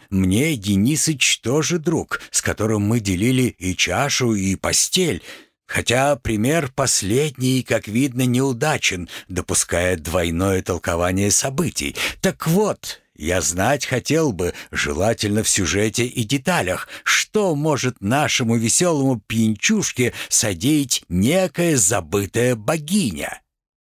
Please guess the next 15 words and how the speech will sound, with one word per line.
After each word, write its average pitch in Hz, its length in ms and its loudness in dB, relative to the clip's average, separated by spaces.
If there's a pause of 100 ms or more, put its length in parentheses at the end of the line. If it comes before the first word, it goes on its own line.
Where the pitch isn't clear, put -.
(680)
Вот 80 240 -2 (120)
тут 185 220 0
уже 151 260 2
взгляды 120 520 0
всех - 380 -2
присутствующих 139 1080 0 (220)
сошлись - 720 0
на 110 180 0
мне. 76 380 -4 (440)
И 151 120 2
не 156 80 4
скажу, 143 380 0
что 131 240 0
оно 127 240 0
прямо-таки 120 720 -2